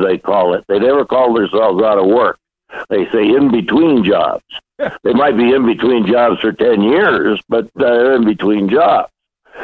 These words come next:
Speaker 1: And I was sitting there with, uh, uh, a gentleman by the name of Clegg Hoyt, who was a character actor, and his roommate was Rod Steiger in, um,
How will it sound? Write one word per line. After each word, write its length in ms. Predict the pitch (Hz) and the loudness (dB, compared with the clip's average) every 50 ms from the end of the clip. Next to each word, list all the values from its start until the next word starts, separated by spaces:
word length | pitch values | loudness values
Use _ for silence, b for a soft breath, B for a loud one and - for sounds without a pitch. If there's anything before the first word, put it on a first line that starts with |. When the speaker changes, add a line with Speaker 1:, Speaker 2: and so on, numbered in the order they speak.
| B B B B B - | B B B B B -4
Speaker 1:
And 260 | - 117 120 117 120 | -2 0 0 2 2
I 120 | 131 143 | 2 2
was 160 | 139 123 101 - - | 2 0 -2 -2 -2
sitting 360 | - 135 120 120 110 107 107 | -2 0 0 0 0 0 0
there 260 | 104 104 101 98 98 | 2 2 2 2 2
with, 360 | 95 95 95 95 92 87 80 _ - | 2 2 2 2 0 -2 -4 _ -4
uh, 320 | 101 101 95 90 92 90 85 _ _ _ B B B B B B B _ _ _ - | -2 0 2 2 0 -2 -4 _ _ _ B B B B B B B _ _ _ -4
uh, 500 | 98 98 98 90 87 87 85 87 87 - - | -2 -2 0 0 2 2 2 0 0 -2 -2
a 180 | - 98 98 87 | -2 -2 -2 0
gentleman 480 | 85 98 104 98 104 110 107 104 98 95 | 0 0 0 0 0 0 0 0 0 0
by 140 | 90 92 | 0 0
the 100 | 90 85 | 0 0
name 220 | 87 98 98 95 90 | 0 -2 -2 -2 -2
of 120 | 80 - - | -4 -6 -6
Clegg 360 | - 107 117 113 113 90 82 | -4 0 0 0 0 -2 -4
Hoyt, 440 | 82 - - 143 147 113 95 98 - | -4 -2 0 2 2 2 0 -2 -4
who 80 | - 92 | -4 -2
was 140 | 95 82 76 | -2 -2 -2
a 180 | 80 _ - | -6 _ -4
character 440 | 120 120 113 101 78 - - 92 87 | -2 -2 -2 -2 -4 -4 -4 -2 0
actor, 460 | 87 87 85 80 - - 98 98 92 - _ _ _ _ _ _ b b b - | 0 0 0 -2 -4 -4 -4 -4 -4 -6 _ _ _ _ _ _ b b b -4
and 160 | - 98 90 | -2 -2 0
his 180 | 110 113 95 87 | 0 0 0 0
roommate 460 | 98 113 110 107 101 98 95 90 95 | 0 0 2 0 0 0 0 0 0
was 180 | 95 92 80 | -2 -2 0
Rod 320 | 92 104 98 95 92 82 - | 0 0 2 2 0 -2 -4
Steiger 800 | - - - 139 123 120 117 110 87 92 90 85 85 90 90 | -8 -6 -2 0 0 2 0 0 0 -2 -2 0 0 0 0
in, 200 | 87 87 87 85 | 0 0 0 0
um, 380 | 85 87 85 85 82 82 92 | 0 0 -2 -2 -2 -4 -8